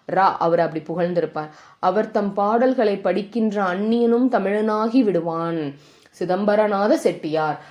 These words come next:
அவருடைய பாடல்களை வந்து, பாரதிதாசனுடைய பாடல்களை படிக்கிற அந்நியன் கூட தமிழ்நாடு, தமிழன் ஆகிடுவான்ப்பா அப்படின்னு சொன்னது யாரு அப்படின்னு பார்த்தீங்கன்னா, ஆ, சிதம்பர செட்டியார். இப்ப நம்ம வந்து அறி-, அறிஞர் சான்றோர் பெருமக்கள்ல வந்து ரெண்டு பேரை பார்த்திருக்கிறோம்.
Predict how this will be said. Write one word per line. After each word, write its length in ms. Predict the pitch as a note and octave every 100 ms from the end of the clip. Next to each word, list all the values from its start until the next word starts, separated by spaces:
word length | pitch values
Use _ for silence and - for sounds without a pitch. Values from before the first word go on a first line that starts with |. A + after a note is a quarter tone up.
| -
அவருடைய 440 | - F#3+ F#3+ F#3+ G3
பாடல்களை 520 | A#3+ C4 C#4+ B3+ G3+
வந்து, 180 | F#3 G#3
பாரதிதாசனுடைய 1000 | G3 G#3+ D4 D#4 G#3+ F#3+ G3+ F3 F3
பாடல்களை 500 | F3 G#3 B3+ A3 F#3+ F3
படிக்கிற 300 | F#3 - G#3
அந்நியன் 560 | E3+ E3+ G#3+ B3 A#3+
கூட 160 | A3+ A#3+
தமிழ்நாடு, 480 | B3+ F#3+ G3 G3+ F#3
தமிழன் 360 | G3 A3 A#3+ A3
ஆகிடுவான்ப்பா 720 | F3 G3 F3 E3 D3+ E3+ E3 - - -
அப்படின்னு 280 | D3 D#3 G3
சொன்னது 360 | A3+ F#3 F3+ F3+
யாரு 340 | E3+ E3 F3
அப்படின்னு 220 | E3+ E3 F3
பார்த்தீங்கன்னா, 520 | E3 D#3 E3 C#4+ C#4+ -
ஆ, 220 | F#3+ G#3+
சிதம்பர 540 | C#4+ - F#3+ G#3+ G3 A3
செட்டியார். 760 | - D3 - C#3+ D3 C#3+ - _ _ - _
இப்ப 220 | G#3 A3
நம்ம 200 | G#3+ G3
வந்து 280 | F#3+ A3+ C#4
அறி-, 240 | G#3 G3+ -
அறிஞர் 360 | F#3+ A#3 B3
சான்றோர் 560 | A#3 G#3 F#3+ A3+ B3 B3
பெருமக்கள்ல 520 | G#3+ G#3 F#3+ F#3 F#3
வந்து 280 | F3+ D#3+ A#3
ரெண்டு 280 | C4 G3+ A3+
பேரை 240 | A3 G#3+
பார்த்திருக்கிறோம். 580 | G#3+ E3 D#3+ D#3+ F3 C#4